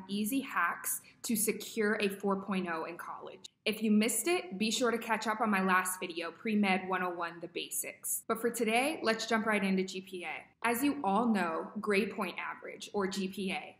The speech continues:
is super important to a student in college. G P A is especially important to students who are trying to go on to higher levels of education. So anybody interested in going to graduate or professional school,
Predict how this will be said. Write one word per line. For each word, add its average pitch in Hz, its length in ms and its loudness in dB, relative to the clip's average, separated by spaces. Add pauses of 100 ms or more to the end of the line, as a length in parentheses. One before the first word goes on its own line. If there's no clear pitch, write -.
(140)
is 190 180 -4
super 294 360 2
important 190 480 0
to 190 140 0
a 185 40 -2
student 180 380 -6
in 165 100 -14
college. - 600 -12 (140)
G 254 160 0
P 240 180 0
A - 20 4
is 226 220 4
especially 214 520 0
important 190 600 -2
to 180 340 -2
students 247 500 -2
who 240 100 -2
are 214 80 2
trying 190 320 -2
to 190 100 -4
go 190 160 -4
on 170 240 -6 (220)
to 170 220 -4 (220)
higher 208 340 2
levels 190 300 0
of 190 100 -10
education. - 680 -10
So 190 260 -6 (280)
anybody 240 340 4
interested 196 560 -2
in 190 180 -2
going 185 240 -2
to 190 120 -8
graduate 190 580 0
or 190 100 0
professional 190 640 -4
school, 269 420 -4